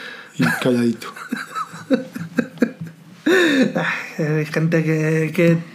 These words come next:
Speaker 1: Hombre, entiendo que no, a lo mejor no están en su mejor momento. Porque están sangrando, por un tío sangrando por la nariz. Dije, "Qué divertido". Y decía, "Sí, de puta madre", decía.
Speaker 2: <laughs> ¿Pero hablaste con él? O sea, ¿después de que te gritara o
Speaker 1: No,
Speaker 2: antes?
Speaker 1: antes, antes.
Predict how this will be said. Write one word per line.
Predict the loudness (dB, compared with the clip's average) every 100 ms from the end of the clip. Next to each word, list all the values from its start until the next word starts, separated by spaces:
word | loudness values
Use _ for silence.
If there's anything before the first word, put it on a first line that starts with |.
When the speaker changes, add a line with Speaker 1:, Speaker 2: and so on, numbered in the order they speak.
| -16 -12 -12 -10 0
Speaker 1:
Hombre, | 4 4
entiendo | 4 4 4
que | 4 4
no, | 4 2
a |
lo | 2
mejor | 2
no | 2
están | 2 2
en |
su | 2
mejor | 0 2
momento. | 2 2 0 -4 -16 -20 -20 -20 -12 -6 -4 -2
Porque | 0
están | 2 2
sangrando, | 2 2 2 2
por | 2
un |
tío | 2 2
sangrando | 2 2 2
por | 2
la | 2
nariz. | 4 4 2 -4 -20 -20 -8
Dije, | -2 4
"Qué | 6
divertido". | 6 6 4 6
Y | 4
decía, | 4 2
"Sí, | 4 4
de | 4
puta | 2 4 4
madre", | 4 2 2 2
decía. | 0 0 0 -2 -10 -20 -20 -20 -20 -2
Speaker 2:
<laughs> | 2 2 2 -4 -4 -6 -4 0
¿Pero | 2 2
hablaste | 2 2 2
con | 2 6
él? | 6 4 2 0 2
O | 4
sea, | 4
¿después | 4 4 6
de |
que | 6
te | 4
gritara | 4 4 4 4 4
o | 6
Speaker 1:
No, | 6 6
Speaker 2:
antes? | 2 0 0
Speaker 1:
antes, |
antes. | -2 -4